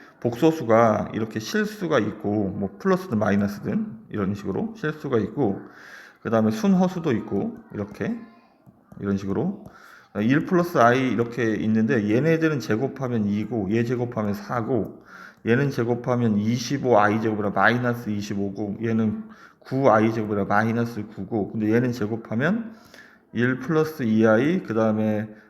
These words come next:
플러스 아이 제곱이 마이너스 일이라 얘가 이렇게 사라지면 어쨌든 얘 허수가 되죠. 따라서 실수가 된다는 말은 이게 무슨 말이냐면,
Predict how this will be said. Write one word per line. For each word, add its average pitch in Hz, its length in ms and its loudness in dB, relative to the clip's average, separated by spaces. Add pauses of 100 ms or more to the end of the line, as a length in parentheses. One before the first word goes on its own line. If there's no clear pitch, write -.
(140)
플러스 180 320 -2
아이 113 260 6
제곱이 120 320 -2
마이너스 120 580 2
일이라 110 640 -2
얘가 113 120 -2
이렇게 104 180 -2
사라지면 135 400 -2
어쨌든 104 240 -2
얘 101 80 2
허수가 180 480 0
되죠. 101 400 -2 (560)
따라서 156 340 2
실수가 208 540 2
된다는 147 440 2
말은 123 440 2 (580)
이게 120 140 -2
무슨 110 220 -2
말이냐면, 120 800 2